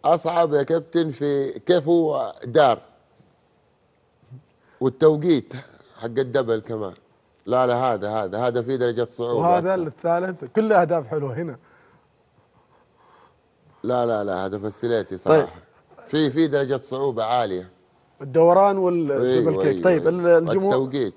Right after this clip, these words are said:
Speaker 2: الجمهور راح إلى وين؟ رومارينو، سليتي، إدواردو، نشوف الجمهور راح إلى وين بالتحديد.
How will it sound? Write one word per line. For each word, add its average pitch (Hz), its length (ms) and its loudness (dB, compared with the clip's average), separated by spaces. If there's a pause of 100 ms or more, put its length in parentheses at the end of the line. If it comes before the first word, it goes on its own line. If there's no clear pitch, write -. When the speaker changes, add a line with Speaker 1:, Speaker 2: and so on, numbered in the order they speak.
Speaker 2:
الجمهور 165 520 -2
راح 180 200 4
إلى 165 140 0
وين؟ 180 260 2
رومارينو، 170 560 -2
سليتي، 160 540 -6
إدواردو، 156 420 -6
نشوف 151 300 -10
الجمهور 151 460 -12
راح 135 180 -8
إلى 135 140 -14
وين 135 260 -12
بالتحديد. 147 680 -16